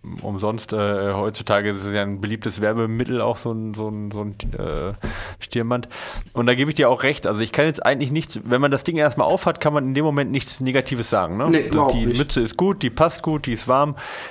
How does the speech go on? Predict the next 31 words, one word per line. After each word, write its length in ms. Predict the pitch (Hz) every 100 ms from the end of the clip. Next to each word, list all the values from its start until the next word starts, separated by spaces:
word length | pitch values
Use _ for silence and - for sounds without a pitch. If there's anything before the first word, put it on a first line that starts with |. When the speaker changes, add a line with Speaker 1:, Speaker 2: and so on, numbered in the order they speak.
| -
Speaker 1:
Das 200 | 117 -
Licht 260 | 165 -
ist, 320 | - 127 - 117
hat 220 | 123 117
ungefähr, 580 | 135 127 135 123 117 104 - _ _ _ - _ -
äh, 580 | 110 110 104 95 107 101
ich 140 | 92
glaub, 340 | 117 110 -
äh, 140 | - 104
sogar 240 | 110 104
dreihundert 400 | - 107 117 101
Lumen 320 | 113 156 165
oder 180 | 147 147
so, 220 | 143 151 131
ja, 140 | 113
dreihundert 300 | 117 117 123
oder 80 | 110
vierhundert 340 | - 123 101
Lumen. 180 | 127 151 117
Ich 80 |
muss 100 | 120
das 140 | 120 113
nochmal 160 | 117
genau 180 | 113 107
nachgucken, 420 | 110 127 - -
wie 60 | 123
viele 160 | 110 120
Lumen 140 | 131
das 160 | 113 -
genau 240 | 117 139
sind. 200 | 151